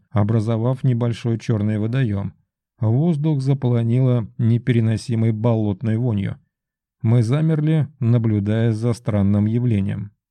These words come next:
Темный час не хотел отпускать нас живыми. Вода в болотце беспокойно зажурчала. Из нее появилась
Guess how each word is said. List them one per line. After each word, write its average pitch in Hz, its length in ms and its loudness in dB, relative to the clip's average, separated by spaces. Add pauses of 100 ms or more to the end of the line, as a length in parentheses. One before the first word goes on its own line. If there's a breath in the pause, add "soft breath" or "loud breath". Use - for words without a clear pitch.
(260)
Темный 156 400 0
час 151 360 -6
не 143 120 4
хотел 151 400 -2
отпускать 127 680 -4
нас 104 440 0
живыми. 110 640 0 (440)
Вода 151 340 0
в 135 100 0
болотце 147 540 -2
беспокойно 127 840 0
зажурчала. 110 840 -4 (400)
Из 113 240 -2
нее 143 340 2
появилась 135 760 2